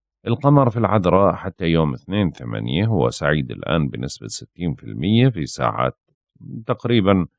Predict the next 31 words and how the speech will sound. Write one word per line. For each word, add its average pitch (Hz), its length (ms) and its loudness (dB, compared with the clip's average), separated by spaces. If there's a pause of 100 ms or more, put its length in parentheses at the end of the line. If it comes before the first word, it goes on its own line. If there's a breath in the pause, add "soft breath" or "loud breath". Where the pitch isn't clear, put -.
(300)
العصر 87 540 2
بصير - 560 -4
سعيد 76 480 -2
بنسبة 64 400 -12
خمسة 101 420 -4
وأربعين 62 500 -4
في - 120 -18
المية، 104 480 0
وفي 120 680 0
ساعات 90 440 0
المساء، 107 800 2 (500)
آه، 98 340 6
المتأخر 76 800 -2
بصير 82 520 -2 (140)
منتحس 107 680 0
بنسبة 60 480 -10
عشرة 62 440 -4
في - 120 -12
المية. 78 400 -2 (1200)
عطارد 123 520 2
في - 40 -8
الأسد 113 480 2
حتى 107 300 -4
يوم 110 320 4
أربعة 101 320 4
ثمانية 113 480 4
منتحس 107 580 0
بنسبة 87 400 -2
ستين 69 600 -6
في - 120 -14
المية. 64 420 -2